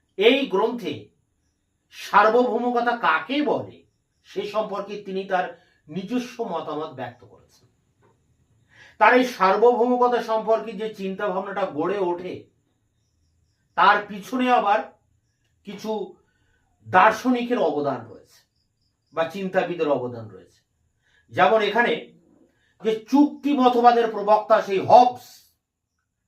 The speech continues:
এবং উদারনীতিবাদের প্রবক্তা বেনথাম, এনাদের প্রভাব পড়েছিল জন অস্টিনের উপরে এবং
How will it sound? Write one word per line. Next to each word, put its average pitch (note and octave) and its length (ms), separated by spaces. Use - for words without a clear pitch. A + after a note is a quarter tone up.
এবং F#3 160
উদারনীতিবাদের A#3 920
প্রবক্তা F#3+ 480
বেনথাম, A3 580
এনাদের C4 460
প্রভাব A3 420
পড়েছিল A3 340
জন F#3 200
অস্টিনের G3 600
উপরে A#2 280
এবং F#3 120